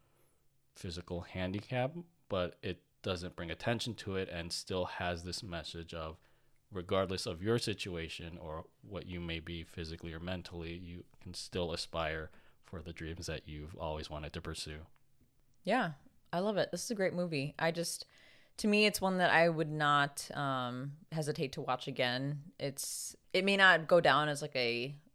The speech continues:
Speaker 2: an anime movie classic, but I think it's a solid film that I would recommend to anyone. Um, and I think it has a story that is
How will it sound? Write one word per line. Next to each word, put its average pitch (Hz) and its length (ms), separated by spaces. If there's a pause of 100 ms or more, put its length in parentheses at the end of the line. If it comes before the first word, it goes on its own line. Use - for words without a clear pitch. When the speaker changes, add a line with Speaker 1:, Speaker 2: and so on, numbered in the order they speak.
Speaker 2:
an 151 100
anime 151 360
movie 143 220
classic, 143 760
but 143 300
I 156 100
think 156 220
it's 156 120
a 160 40
solid 139 400
film 127 260
that 123 100
I 127 140
would 123 180
recommend 123 540
to 123 480
anyone. 117 560 (300)
Um, 127 260
and 123 40
I 127 80
think 131 200
it 110 80
has 127 560
a 127 280
story 240 540
that 196 160
is 165 300